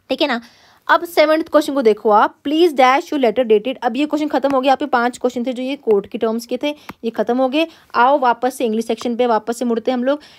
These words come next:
नेक्स्ट क्वेश्चन बोला है, "Please dash your letter dated twelfth December।" प्लीज अपना लेटर जो आपने दिया है उसको देखो, या उसको देखो क्या बोला सेंटेंस में, सेवंथ क्वेश्चन में बोला है, "Please relate", रिलेट तो नहीं होगा यहाँ पे,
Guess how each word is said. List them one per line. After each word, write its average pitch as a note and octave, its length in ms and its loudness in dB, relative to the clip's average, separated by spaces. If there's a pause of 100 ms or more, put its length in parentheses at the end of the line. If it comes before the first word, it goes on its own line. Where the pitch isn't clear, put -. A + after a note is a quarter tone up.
(120)
नेक्स्ट D4+ 220 -2
क्वेश्चन D4+ 260 -2
बोला A#3 220 4
है, C4+ 200 0 (320)
"Please D#4 300 2
dash C4 380 2
your C4+ 100 0
letter B3 400 0
dated A3+ 280 0 (120)
twelfth A3+ 260 0
December।" G3 440 -8 (380)
प्लीज D4 360 -2 (100)
अपना A#3+ 360 0
लेटर A#3+ 400 2
जो A#3+ 100 2
आपने A3+ 280 -2
दिया G#3 280 -2
है A3 280 -2 (280)
उसको B3 220 -4
देखो, A3 300 2
या C#4+ 120 4
उसको B3+ 300 2 (200)
देखो D4 200 2
क्या B3+ 200 4
बोला G3+ 220 -4
सेंटेंस G3 300 -8
में, G3+ 80 -6
सेवंथ A#3+ 240 -2
क्वेश्चन G#3 320 -4
में G3+ 100 -6
बोला A#3+ 180 4
है, D#4 60 2
"Please D#4 400 -2 (180)
relate", A#3+ 320 4 (640)
रिलेट A3 280 4
तो C4+ 80 -2
नहीं B3+ 140 2
होगा A3+ 160 2
यहाँ A3 200 0
पे, A#3+ 200 0